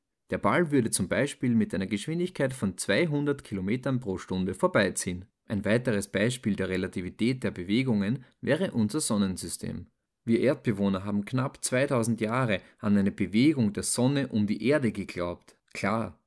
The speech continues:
die Sonne geht bei uns in Europa am Morgen im Osten auf und am Abend im Westen unter. So könnte man die Bewegung der Sonne in einem auf die Erdoberfläche gerichteten Bezugssystem beschreiben.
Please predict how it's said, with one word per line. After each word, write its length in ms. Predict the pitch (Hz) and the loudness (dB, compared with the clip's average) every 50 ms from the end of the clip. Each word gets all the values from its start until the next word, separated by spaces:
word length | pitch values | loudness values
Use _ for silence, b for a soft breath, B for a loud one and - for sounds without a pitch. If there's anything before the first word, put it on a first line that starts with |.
| _ _ - | _ _ -6
die 40 | 101 | -2
Sonne 380 | - - 113 117 139 135 120 | -2 0 2 2 2 2 2
geht 240 | 127 - 107 101 - | 0 0 -2 -2 0
bei 100 | 127 - | -2 -2
uns 300 | - 113 131 147 135 - | 0 0 0 0 0 -2
in 100 | 107 95 | -2 -2
Europa 380 | 92 90 98 123 123 - - - | 0 0 2 2 0 0 -4 -6
am 160 | 95 92 95 | -4 -4 -2
Morgen 320 | 90 95 117 135 127 113 | -2 0 0 2 2 0
im 180 | - 95 92 87 | 0 0 -2 -2
Osten 340 | 82 107 120 - - - - | 0 0 0 -2 -2 -4 -4
auf 400 | 52 80 107 131 127 110 - - b b b b | -2 0 2 2 2 0 -2 -6 b b b b
und 160 | b 104 101 | b 0 2
am 140 | 101 98 - | 2 2 0
Abend 340 | - 92 107 131 131 123 - | -2 -2 0 2 0 0 0
im 160 | 107 95 90 | 0 -2 0
Westen 320 | 95 117 127 - - 214 | 0 0 0 -2 -4 -6
unter. 500 | - - 135 151 131 - - 92 87 - _ _ _ _ | -4 -2 -2 -2 -2 -4 -6 -6 -6 -8 _ _ _ _
So 220 | - - - 160 160 | -8 -2 0 0 2
könnte 320 | - 147 117 110 - 120 | 4 4 2 4 2 0
man 160 | 104 95 90 | 0 0 -2
die 80 | 85 92 | -4 -6
Bewegung 540 | - - 90 90 107 120 131 147 143 127 104 | -6 -6 -2 2 2 2 2 2 0 0 0
der 120 | 101 95 | -2 -2
Sonne 480 | - - - 127 131 147 147 143 143 B B B B B B | -2 -2 0 0 0 0 0 -2 -4 B B B B B B
in 160 | 151 175 156 | 0 0 2
einem 260 | 135 120 120 117 104 | 4 4 4 4 4
auf 180 | 95 95 - - | 2 0 -2 -4
die 280 | - - - - 117 | -8 -8 -4 0 0
Erdoberfläche 760 | 147 160 160 147 135 131 131 131 - 120 110 113 - - 107 | 0 0 0 -2 -2 -2 -2 -2 0 0 -2 0 -2 -4 -6
gerichteten 760 | 104 - - - - 113 127 151 - - 135 127 127 113 104 101 | -6 -6 -8 -6 -4 -4 -4 -4 -4 -6 -8 -6 -4 -4 -4 -4
Bezugssystem 720 | - - - - 104 101 - - 98 - - 104 90 90 | -6 -6 -6 -4 -4 -4 -4 -4 -6 -4 -2 -4 -4 -2
beschreiben. 580 | 131 139 131 135 110 98 92 87 90 87 85 | -4 -4 -4 -2 -2 -2 -2 -4 -6 -8 -10